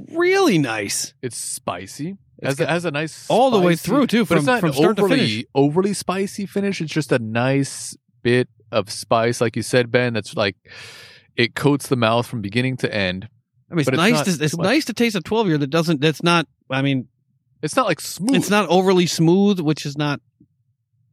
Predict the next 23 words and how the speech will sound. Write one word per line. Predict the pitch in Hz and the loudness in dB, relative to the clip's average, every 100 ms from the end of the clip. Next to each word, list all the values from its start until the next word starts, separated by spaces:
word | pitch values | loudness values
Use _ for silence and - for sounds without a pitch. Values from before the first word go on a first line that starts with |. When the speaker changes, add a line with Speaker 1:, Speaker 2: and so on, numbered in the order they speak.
| _ _ _ _ _ _ _ _ - | _ _ _ _ _ _ _ _ -6
Speaker 1:
it's | 160 | -2
not | 196 - | 0 0
my | 139 160 | 2 2
preference | - 190 180 202 - | 2 0 2 0 0
necessarily | 185 - 190 185 | -4 -2 0 0
to, | 170 151 131 | 0 -4 -4
to | 139 | -2
be | 143 | 0
so | 131 151 | 2 0
smooth | 135 156 147 143 | 2 2 2 2
that, | 127 123 113 - _ _ _ _ _ _ _ _ _ _ _ _ - | -2 -2 -4 -8 _ _ _ _ _ _ _ _ _ _ _ _ -2
Speaker 2:
I | 139 | 0
like | 131 | 2
Speaker 1:
that | 143 | 0
Speaker 2:
the | |
Speaker 1:
you | 139 | 2
Speaker 2:
little, | 165 | 2
Speaker 1:
don't | 151 | 2
get | 151 156 | 2 2
a | |
bite | 120 - 151 156 | 0 -2 -2 0
to | 214 | 0
it. | 202 | 0